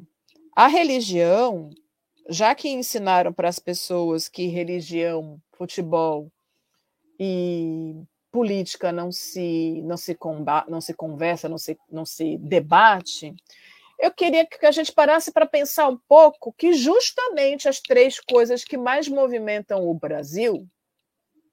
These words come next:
são aquelas que estão sendo proibidas de se conversar. Então, essa, essa ideia, esse senso comum de que não se conversa sobre política, futebol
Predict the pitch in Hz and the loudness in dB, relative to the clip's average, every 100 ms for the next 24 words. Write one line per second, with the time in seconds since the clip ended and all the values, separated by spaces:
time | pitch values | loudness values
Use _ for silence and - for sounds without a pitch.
0 | _ - 311 311 330 311 302 311 349 - | _ -4 2 4 4 6 6 4 -2 -6
1 | 311 330 294 269 302 320 262 277 277 285 | -4 -2 -4 -2 -2 0 -2 -2 -4 -4
2 | 285 285 277 311 - 226 254 381 440 - | -4 -4 -4 -6 -4 -4 -4 -8 -6 0
3 | 294 285 285 254 190 175 202 180 180 180 | 0 0 -2 -4 0 4 4 2 -6 -10
4 | 220 247 - 226 180 196 190 160 _ _ | -12 -12 -8 -8 -6 -6 -8 -14 _ _
5 | 160 - 220 247 330 339 339 269 190 196 | -20 -12 -8 -6 -6 -4 -4 0 0 0
6 | 196 196 196 226 214 180 170 190 202 233 | -4 -8 -6 -4 -4 -4 -6 -10 -12 -8
7 | 233 180 170 156 | -6 -2 -2 -2